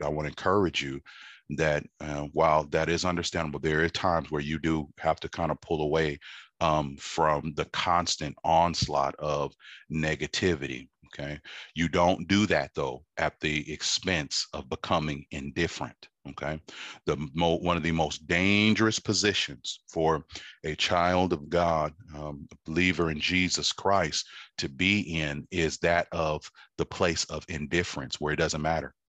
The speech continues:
where you just don't care anymore. You don't wanna become numb to where your compassion runs thin and runs out. No, no, no, no. We are, our heart must remain tender toward our fellow man.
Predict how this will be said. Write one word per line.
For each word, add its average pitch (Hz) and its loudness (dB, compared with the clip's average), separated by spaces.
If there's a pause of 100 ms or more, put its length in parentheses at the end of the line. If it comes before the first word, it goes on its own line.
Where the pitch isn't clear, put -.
where 78 -2
you 78 0
just 78 -2
don't 71 -2
care 73 -2 (440)
anymore. 80 2
You 78 -2
don't 85 2
wanna 90 4
become 76 -2
numb 78 0
to - -4
where 78 2 (360)
your 85 2
compassion 82 0
runs 80 -2 (140)
thin 82 0
and 73 -6
runs 78 0
out. 78 4
No, 76 0 (280)
no, 73 -2
no, 76 -2
no. 76 -2 (480)
We 85 2
are, 78 2
our 82 6
heart 92 4
must 87 0 (440)
remain 82 0
tender 82 0 (600)
toward 85 6
our 78 4
fellow 76 -2
man. 76 -4